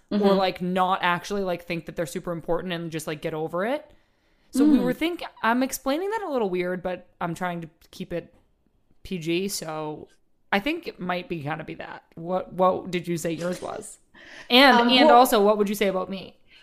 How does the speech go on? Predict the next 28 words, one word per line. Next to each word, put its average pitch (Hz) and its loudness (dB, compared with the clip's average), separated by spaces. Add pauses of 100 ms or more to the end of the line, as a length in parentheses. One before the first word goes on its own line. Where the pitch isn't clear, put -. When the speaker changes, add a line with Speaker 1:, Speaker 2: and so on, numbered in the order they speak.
Speaker 2:
Well, 247 4
first, 330 4
I 269 4
can 254 2
see 262 2
that 185 0
about 90 -2
you. 175 -4 (400)
Um, 185 -2 (600)
it's 226 0
so 381 4
funny 240 0
because 196 0 (500)
I 185 2
was 208 0
saying 180 -2
that 175 -6
I 170 -2
think 180 -8
that 165 -4 (1400)
I 139 -2
come 185 -4
off 170 0
as, 180 -4
like, 165 -4
this 170 -6
super 175 -2
chill 170 -4